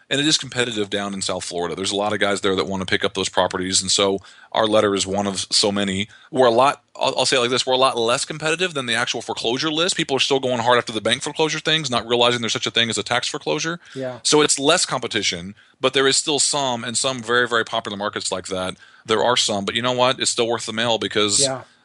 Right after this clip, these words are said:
Speaker 1: I think I was in, I think I was in six or seven hundred in mail to pick up this one in West Palm, and we're gonna be in, we're gonna be in two sixty-five on a four twenty resale.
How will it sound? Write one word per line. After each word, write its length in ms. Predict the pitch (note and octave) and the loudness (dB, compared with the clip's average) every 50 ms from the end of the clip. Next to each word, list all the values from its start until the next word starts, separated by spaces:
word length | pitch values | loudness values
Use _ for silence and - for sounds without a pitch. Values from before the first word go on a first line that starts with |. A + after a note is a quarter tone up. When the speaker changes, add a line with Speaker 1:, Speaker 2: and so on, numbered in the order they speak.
| _ - | _ -4
Speaker 1:
I 80 | A2+ | -2
think 160 | A2+ A#2 A2 A#2 | -2 2 2 2
I 60 | A2 | 4
was 200 | A2 A2+ G#2 G#2+ | 4 4 4 4
in, 380 | A2 A2 A2 A2 A2 G#2+ G#2 A2 - _ _ _ _ _ _ _ | 4 4 4 2 -2 -4 -6 -10 -16 _ _ _ _ _ _ _
I 120 | - A2+ A#2 | 0 0 0
think 120 | B2 B2 | 2 2
I 40 | B2+ | 2
was 200 | B2 A#2+ G#2+ A#2+ | 2 2 0 0
in 200 | A#2+ A#2 A2+ A2+ | 0 0 0 0
six 260 | - - C#3 C3 - | 0 0 0 -2 -2
or 60 | B2+ | -2
seven 240 | - - B2 A#2 A#2 | 0 0 0 -2 -2
hundred 240 | A#2+ B2 B2 B2 A#2+ | -2 -2 -2 -4 -4
in 100 | A#2 A#2 | -6 -2
mail 460 | A#2 A2+ A#2 A#2 A#2 A#2 A#2 A#2 - _ _ _ _ _ _ _ | 0 0 2 2 2 2 0 -2 -6 _ _ _ _ _ _ _
to 100 | - A#2 | -6 -4
pick 200 | - B2+ - B2+ | -2 -2 -2 -2
up 80 | A#2 | -2
this 160 | - A#2 - A#2+ | -2 -4 -4 -2
one 120 | A#2+ A#2 | -4 -4
in 120 | A2+ A2 | -2 0
West 200 | G#2+ G#2+ G#2+ - | 0 0 0 -2
Palm, 280 | - A#2 A#2 A#2 A#2+ A#2 | -2 -2 -2 0 -2 -2
and 100 | G#2+ G#2+ | -2 -4
we're 60 | A2 | -4
gonna 160 | A2 A2+ A2 | -2 -2 -2
be 120 | G#2+ G#2+ - | -2 0 2
in, 440 | A2+ A2+ A#2 A#2+ A#2 A#2+ A#2+ A#2 - _ _ _ _ _ _ _ - | 2 2 2 0 -2 -6 -8 -10 -12 _ _ _ _ _ _ _ -12
we're 160 | - A2 A#2 B2 | -8 -6 -4 -2
gonna 80 | B2+ B2 | 0 0
be 180 | A#2 A#2 C3+ | 0 2 2
in 180 | C#3+ D#3 D#3+ D3+ | 2 2 0 0
two 240 | - - - D#3 C#3 | 0 0 0 0 0
sixty-five 1000 | - - C3+ - - C3 A#2+ - - A#2 A#2 A#2 A#2 A#2 A#2 A#2 A2+ A2 - - | 0 0 0 -2 -2 -2 -2 0 0 0 0 0 0 0 0 -2 -2 -4 -6 -4
on 160 | - G#2+ G#2 | -4 -2 -2
a 60 | G#2 | -2
four 280 | G#2+ - - B2 A#2 A2+ | -4 -4 -4 -4 -4 -4
twenty 360 | - - A#2 A2+ A2+ A2 G#2+ | -4 -4 -2 0 2 0 0
resale. 580 | G2+ G#2+ A2 G#2+ - G2+ F2 F2 F2 F2+ G2 | 0 0 0 2 2 2 2 0 -2 -4 -6